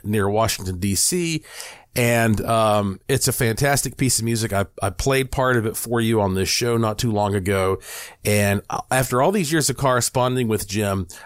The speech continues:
uh, I'd never gotten to meet him in person. He was in Las Vegas. And so Lauren and I got together with him for an evening, and boy, did we hit it off. As soon as we sat down and started talk-,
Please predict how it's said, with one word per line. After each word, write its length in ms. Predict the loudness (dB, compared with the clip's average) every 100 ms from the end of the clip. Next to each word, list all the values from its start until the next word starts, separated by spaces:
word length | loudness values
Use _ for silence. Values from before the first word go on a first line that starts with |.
| -12 -2
uh, 300 | 2 2 0
I'd 220 | 0 0
never 240 | 0 0 2
gotten 260 | 0 0
to 80 | -2
meet 160 | 0 0
him 160 | -2
in 60 | -2
person. 400 | -2 -2 -2 -6 -12 -18
He 540 | -8 0 2 4 2 0
was 220 | 0 2
in 120 | 2
Las 320 | 2 2 2 0
Vegas. 640 | 0 0 2 0 0 -2 -8 -18 -8
And 220 | -2 0 2
so 160 | 0
Lauren 340 | 2 2 2 2
and 100 | 0
I 120 | 2
got 260 | 0 0
together 360 | -2 0 2 2
with 180 | 0 0
him 240 | 0 0
for 280 | -2 0 0
an 100 | 0
evening, 640 | 0 -2 0 0 2 0
and 380 | 0 0 0 -2 -6 _
boy, 240 | 2 4 2
did 120 | 2
we 160 | 0 2
hit 180 | 2
it 80 | 2
off. 220 | 2 2
As 100 | 0
soon 180 | -2 0
as 140 | 0 0
we 80 | 0
sat 320 | 0 0 -2
down 180 | -2 -2
and 80 |
started 260 | -2 -2 -2
talk-, 220 | 0 0